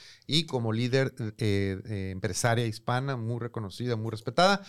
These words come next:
Y en pregúntale a mini punto com, eh, pueden ver algunas de las preguntas más frecuentes que le hacen a Mini. Y si hay alguna pregunta por ahí que ustedes tienen que no apareció en el sitio web,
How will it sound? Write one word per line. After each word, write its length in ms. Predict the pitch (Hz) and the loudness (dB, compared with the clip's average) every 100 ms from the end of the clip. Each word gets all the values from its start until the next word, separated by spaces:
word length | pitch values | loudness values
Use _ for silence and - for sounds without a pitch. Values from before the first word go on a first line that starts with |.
| - - - | -16 -18 -10
Y 340 | - 175 190 190 | 4 6 6 4
en 280 | 135 135 127 | 4 4 4
pregúntale 380 | 127 131 135 139 | 2 2 4 2
a 40 | |
mini 160 | 135 131 | 2 -2
punto 340 | - 131 135 | -2 -2 0
com, 300 | 170 190 190 - | 2 2 0 -2
eh, 160 | 113 | -2
pueden 340 | 98 117 117 113 | 0 -2 0 2
ver 140 | 113 | 2
algunas 320 | 104 110 113 | 0 -2 -4
de 80 | 104 | -6
las 100 | 92 | -8
preguntas 500 | - 98 104 110 107 | -8 -8 -6 -6 -6
más 200 | 113 113 | -4 -4
frecuentes 520 | 120 113 120 117 110 - | -4 -6 -4 -4 -6 -6
que 100 | 107 | -6
le 80 | |
hacen 220 | 101 123 113 | -6 -4 0
a 40 | |
Mini. 360 | 143 175 175 180 | 4 4 4 2
Y 140 | 151 | -2
si 160 | - 143 | 2 4
hay 100 | 156 | 4
alguna 320 | 151 151 156 | 4 0 0
pregunta 460 | 143 135 151 151 123 | 0 -2 0 0 2
por 100 | 127 | 0
ahí 100 | 131 | 0
que 100 | 127 | -2
ustedes 280 | - 135 | 2 2
tienen 180 | 131 135 | 2 -2
que 80 | 131 | -2
no 100 | 120 | -2
apareció 340 | 120 117 110 | -2 -2 -2
en 60 | 120 | -4
el 40 | |
sitio 200 | 123 123 | -2 2
web, 260 | 180 247 254 | 6 6 2